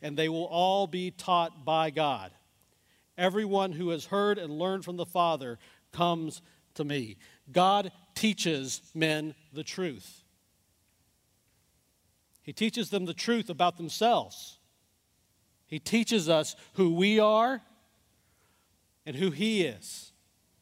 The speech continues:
And he humbles us. The truth brings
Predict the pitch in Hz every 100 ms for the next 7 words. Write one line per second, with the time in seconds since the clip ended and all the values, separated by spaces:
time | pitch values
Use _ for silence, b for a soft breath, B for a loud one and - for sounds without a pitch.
0 | _ _ _ _ _ _ _ _ _ _
1 | _ 147 151 135 196 196 180 156 135 95
2 | - - - - _ _ _ _ _ _
3 | _ _ _ _ 147 - - 214 185 160
4 | - b b _ 139 175 175 165 156